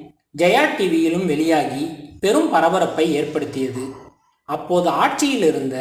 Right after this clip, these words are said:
மறைந்த தி மு க தலைவர் கருணாநிதி தனது அதிகாரத்தை பயன்படுத்தி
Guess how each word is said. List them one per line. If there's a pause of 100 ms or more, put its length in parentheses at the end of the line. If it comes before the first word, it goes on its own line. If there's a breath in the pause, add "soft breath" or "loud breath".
(460)
மறைந்த
தி
மு
க
தலைவர்
கருணாநிதி (440)
தனது
அதிகாரத்தை
பயன்படுத்தி